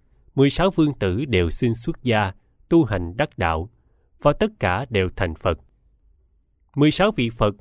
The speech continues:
hiện đang thuyết pháp trong các quốc độ khác nhau, trong đó có Đức A Di Đà ở phương Tây, và vị vương tử thứ mười sáu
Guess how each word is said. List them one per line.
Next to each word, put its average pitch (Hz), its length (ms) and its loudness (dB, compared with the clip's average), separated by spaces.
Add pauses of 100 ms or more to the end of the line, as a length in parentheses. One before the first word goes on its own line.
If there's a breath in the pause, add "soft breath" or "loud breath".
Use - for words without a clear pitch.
(120)
hiện 110 300 -4
đang 131 220 -2
thuyết 208 280 -4
pháp 190 320 -2
trong 110 220 -2
các 156 200 -6
quốc 214 220 -6
độ 85 260 -2
khác - 260 -8
nhau, 98 260 -2 (440)
trong 165 160 2
đó 151 140 2
có 185 180 -2
Đức 226 240 -4
A 139 200 -2
Di 127 220 -6
Đà 92 160 0
ở 90 160 -4
phương 117 300 -2
Tây, 107 240 -2 (800)
và 92 320 0
vị 104 240 -4
vương 143 300 -2
tử 101 260 -2
thứ 170 100 -2
mười 104 220 -2
sáu 156 440 -6